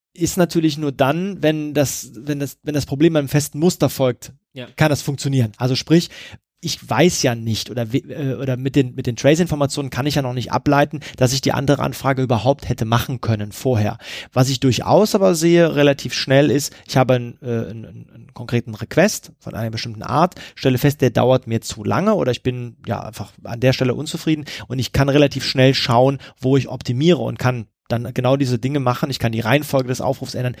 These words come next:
Speaker 1: wenn es die Applikation oder die Abarbeitung überhaupt erlaubt. Aber diesen Kontext, den wird mir,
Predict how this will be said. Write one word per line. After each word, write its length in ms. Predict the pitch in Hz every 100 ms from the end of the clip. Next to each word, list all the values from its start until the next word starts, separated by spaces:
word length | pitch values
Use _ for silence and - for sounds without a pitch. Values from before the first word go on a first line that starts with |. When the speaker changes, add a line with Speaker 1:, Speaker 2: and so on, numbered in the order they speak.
| -
Speaker 1:
wenn 120 | - 131
es 80 |
die 100 | -
Applikation 720 | - 120 123 110 - 160 175 139
oder 160 | 123
die 160 | 110 113
Abarbeitung 560 | 151 170 131 113 117
überhaupt 340 | 117 120 123 -
erlaubt. 520 | 123 113 123 104 - - - - -
Aber 200 | 123 131
diesen 240 | 156 175
Kontext, 520 | 135 151 151 143 - - - -
den 140 | 135
wird 120 | 135 143
mir, 180 | 135